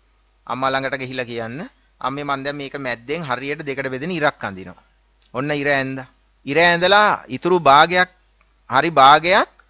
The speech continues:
දානවා ම-, මල්ලිගේ හරි නංගිගේ හරි පිඟානට. එතකොට එයාට භාගයයි ඔයාට භාගයයි. ඉස්සෙල්ලම හොඳට අහගන්න. පිඟාන හොඳට පිරෙන්න බත් එක බෙදනවා. බෙදලා මැද්දෙන් ඉරක් ගහනවා.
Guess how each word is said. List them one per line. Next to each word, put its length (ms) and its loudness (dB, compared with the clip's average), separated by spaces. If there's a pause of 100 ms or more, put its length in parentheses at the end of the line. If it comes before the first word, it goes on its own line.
දානවා 460 2
ම-, 120 -2
මල්ලිගේ 420 -2
හරි 120 -6
නංගිගේ 420 -6
හරි 140 -6
පිඟානට. 540 -8 (580)
එතකොට 220 -4
එයාට 320 0
භාගයයි 380 2
ඔයාට 280 -2
භාගයයි. 360 -8
ඉස්සෙල්ලම 360 -6 (140)
හොඳට 280 -8
අහගන්න. 420 -4 (500)
පිඟාන 360 2
හොඳට 520 -6
පිරෙන්න 460 -8
බත් 280 0
එක 120 -10
බෙදනවා. 400 -10 (400)
බෙදලා 220 -4
මැද්දෙන් 360 -6
ඉරක් 260 -2
ගහනවා. 400 -14